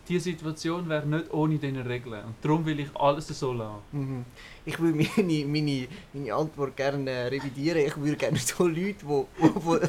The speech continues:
Speaker 2: wo sagen, ich will alles genau so lassen, wie es ist. Weil so weit sind wir gekommen, nur egal was er immer gesagt hat, so Leute abschaffen. Ganz klar abschaffen. Nein, das ist doch ein gutes, gutes Schlusswort.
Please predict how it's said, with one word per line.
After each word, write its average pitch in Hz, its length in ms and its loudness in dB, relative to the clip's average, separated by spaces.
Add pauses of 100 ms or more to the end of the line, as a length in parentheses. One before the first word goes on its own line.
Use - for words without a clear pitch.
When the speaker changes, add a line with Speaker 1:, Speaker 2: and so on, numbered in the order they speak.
(100)
Speaker 2:
wo 165 160 4
sagen, 170 520 4 (640)
ich 156 180 -2
will 160 180 2
alles 165 340 0
genau 147 320 2
so 156 160 -2
lassen, 143 260 2
wie 143 40 -4
es 135 100 -8
ist. - 300 -10 (500)
Weil 147 240 0 (240)
so 156 260 0
weit 160 180 -2
sind 160 160 4
wir 156 60 4
gekommen, 156 260 0
nur 156 220 0 (100)
egal 139 400 2
was 151 140 2
er 147 100 2
immer 147 180 0
gesagt 135 340 -2
hat, 127 100 0
so 139 160 4
Leute 143 280 4
abschaffen. 113 560 -6 (100)
Ganz 147 280 4
klar 123 300 2
abschaffen. - 640 -2 (680)
Nein, 185 160 6
das 226 160 -2
ist 240 160 -2
doch 208 100 2
ein 208 80 6 (140)
gutes, - 580 -8
gutes 269 320 -6
Schlusswort. 233 540 -2